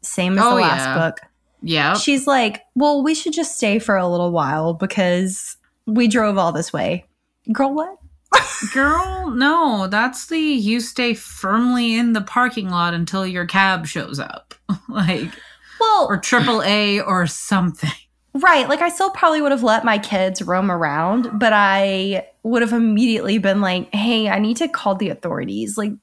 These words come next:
Speaker 1: something just happened with my car."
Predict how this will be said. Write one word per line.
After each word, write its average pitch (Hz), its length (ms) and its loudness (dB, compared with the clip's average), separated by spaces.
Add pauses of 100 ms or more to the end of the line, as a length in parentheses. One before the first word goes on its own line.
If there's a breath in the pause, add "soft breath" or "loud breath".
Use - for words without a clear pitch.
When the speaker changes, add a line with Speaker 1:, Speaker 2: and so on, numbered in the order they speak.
(280)
Speaker 1:
something 233 680 -2
just 302 160 -6
happened 208 300 0
with 185 80 -4
my 151 160 -4
car." - 480 -4